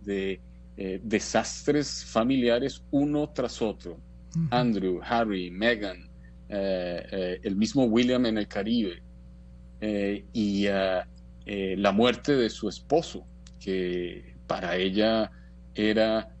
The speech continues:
Speaker 1: eh, sin duda alguna, su mástil, su ancla.
Speaker 2: Claro, claro.
Speaker 1: Y en ese sentido, pues, eh, eh, cabe especular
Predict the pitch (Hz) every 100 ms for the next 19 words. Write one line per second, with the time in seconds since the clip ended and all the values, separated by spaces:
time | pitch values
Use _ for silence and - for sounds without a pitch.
0 | - 98 92 87 - 107 98 104 104 104
1 | 110 107 107 107 - - - - - -
2 | 98 95 95 - - - 101 98 95 95
3 | 95 98 - - 87 85 - 95 104 92
4 | 95 123 113 - - - 127 131 - -
5 | 123 104 104 104 107 104 98 - 175 127
6 | - 113 143 - 117 - - 113 104 98
7 | - 101 95 92 - 110 131 131 151 -
8 | 113 104 127